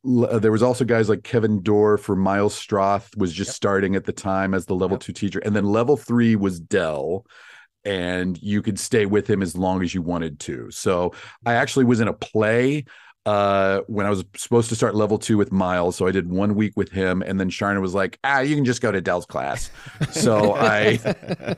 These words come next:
Speaker 1: <laughs> so I skipped level two, and then I took Del's class for about a year. So really my only teachers,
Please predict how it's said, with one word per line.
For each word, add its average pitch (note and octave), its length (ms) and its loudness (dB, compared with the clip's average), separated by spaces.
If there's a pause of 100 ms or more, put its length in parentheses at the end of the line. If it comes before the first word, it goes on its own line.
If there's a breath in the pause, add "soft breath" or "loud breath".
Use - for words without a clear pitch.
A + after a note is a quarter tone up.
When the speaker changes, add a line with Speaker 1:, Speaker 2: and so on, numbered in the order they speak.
Speaker 1:
<laughs> D3+ 140 -4
so - 240 -8
I B2+ 140 2
skipped - 640 -2
level D3 340 2
two, C3+ 480 4 (340 loud breath)
and A2+ 240 4
then A#2 100 4
I A2+ 120 2
took G#2+ 260 -2
Del's G#2+ 260 2
class G2 380 0
for F#2+ 160 0
about F2+ 320 2
a F#2 60 0
year. F2 480 0
So G2+ 160 -2
really C3 420 4
my A2+ 160 2
only A2 260 2
teachers, F#2+ 760 -2